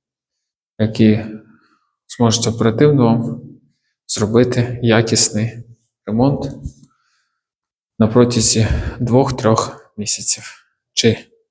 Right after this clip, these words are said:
наймаєте дизайнера, і після дизайнера вже дизайнерське рішення, робиться також ремонт. На цьому у нас все.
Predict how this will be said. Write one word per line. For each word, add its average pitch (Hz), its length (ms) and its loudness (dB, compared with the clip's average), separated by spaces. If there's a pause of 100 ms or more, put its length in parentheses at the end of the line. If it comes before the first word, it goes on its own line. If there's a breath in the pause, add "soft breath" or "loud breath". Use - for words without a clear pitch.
наймаєте 110 640 2 (280)
дизайнера, 160 600 4 (1800 loud breath)
і 117 80 2
після 117 340 2
дизайнера 127 540 4
вже 113 200 2
дизайнерське 113 680 2
рішення, 127 680 2
робиться 120 400 0
також - 420 -4
ремонт. 98 460 -14 (1800 loud breath)
На 120 60 6
цьому 117 360 4
у 113 40 2
нас 117 180 2
все. 208 300 4